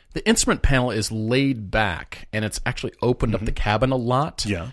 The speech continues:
Speaker 2: yeah.
Speaker 1: So for a small C U V, it's actually, I feel like it, it's kinda airier, roomier. It feels
Speaker 2: Yeah.
Speaker 1: that way inside, and
Speaker 2: We're
Speaker 1: that's
Speaker 2: talking
Speaker 1: just by
Speaker 2: about,
Speaker 1: virtue
Speaker 2: like,
Speaker 1: of design.
Speaker 2: a X three sized, X one, X three, you know,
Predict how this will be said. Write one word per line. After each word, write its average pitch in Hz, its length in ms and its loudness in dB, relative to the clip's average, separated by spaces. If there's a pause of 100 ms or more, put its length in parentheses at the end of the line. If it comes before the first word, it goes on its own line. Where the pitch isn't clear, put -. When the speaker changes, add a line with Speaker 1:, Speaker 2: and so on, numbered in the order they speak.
Speaker 2:
yeah. 104 240 -4
Speaker 1:
So - 200 4
for 156 140 2
a 131 40 2
small 156 320 2
C 151 220 -2
U 120 100 2
V, 131 260 2
it's - 180 -4 (140)
actually, 107 420 -4
I 123 140 -4
feel - 540 -4
like 104 240 0
it, - 160 -10 (180)
it's - 240 -8
kinda 127 400 -2 (760)
airier, 127 380 4
roomier. 107 560 0
It - 140 -14
feels 151 320 2
Speaker 2:
Yeah. 113 60 0 (100)
Speaker 1:
that - 100 -6
way 98 140 0
inside, 95 560 -2
and 87 40 -4
Speaker 2:
We're 135 80 2
Speaker 1:
that's 117 80 0
Speaker 2:
talking 151 240 4
Speaker 1:
just 131 80 0
by 127 60 6
Speaker 2:
about, 120 60 4
Speaker 1:
virtue 110 140 0
Speaker 2:
like, 117 140 0
Speaker 1:
of 113 60 4
design. 107 420 -2
Speaker 2:
a - 60 0
X - 340 -4
three 120 440 0
sized, 104 680 0
X 117 220 -8
one, 117 180 -2
X - 240 -4
three, 107 520 -2
you 107 100 -2
know, 104 220 -4